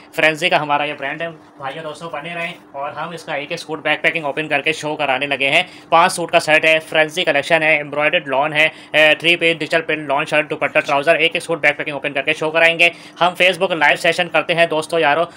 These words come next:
और YouTube का ये व्लॉग करते हैं, Instagram और हमारे डिफरेंट सोशल प्लेटफॉर्म, WhatsApp ब्रॉडकास्ट,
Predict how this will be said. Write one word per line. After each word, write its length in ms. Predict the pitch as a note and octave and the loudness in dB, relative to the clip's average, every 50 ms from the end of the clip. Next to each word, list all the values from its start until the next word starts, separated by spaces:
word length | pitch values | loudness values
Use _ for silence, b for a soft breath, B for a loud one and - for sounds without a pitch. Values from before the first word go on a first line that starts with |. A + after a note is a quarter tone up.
| B B | B B
और 220 | D#3 D#3+ E3+ F3 D#3+ | 4 4 4 4 4
YouTube 280 | D#3+ E3 D#3 E3+ E3 | -2 -2 -4 -2 0
का 60 | - | 0
ये 100 | E3+ E3 | 0 0
व्लॉग 300 | D3+ C#3 D3 D#3 E3 E3 | 0 0 2 2 2 4
करते 200 | - E3 D#3 - | 4 0 0 2
हैं, 200 | D#3+ D#3 D#3 D#3 | 0 0 0 -2
Instagram 480 | D3+ - - D3+ C3 C3+ C#3 D3+ D#3+ D#3 | 0 -2 -2 -2 0 0 0 -2 -2 -2
और 240 | C#3+ C#3+ D#3 E3+ F3 | 0 2 2 2 2
हमारे 380 | D#3 D3 C#3 C3+ C3+ D3+ E3 D#3+ B B B - | 0 0 0 2 2 2 2 -2 B B B -4
डिफरेंट 280 | E3+ D#3+ - F3+ F3+ | -4 -2 -2 -4 -4
सोशल 280 | - E3 D#3 D3 E3+ E3 | -2 -4 -2 -2 -2 -4
प्लेटफॉर्म, 380 | D#3 - D3+ D3 - E3 D#3 D3+ | 0 2 2 2 2 0 0 -2
WhatsApp 260 | D#3 D3+ - D#3 D3+ | 0 0 0 -2 0
ब्रॉडकास्ट, 460 | C#3+ C#3+ D3 D3 - D3 C#3+ C#3 D3 | 0 -2 -2 0 0 0 0 0 0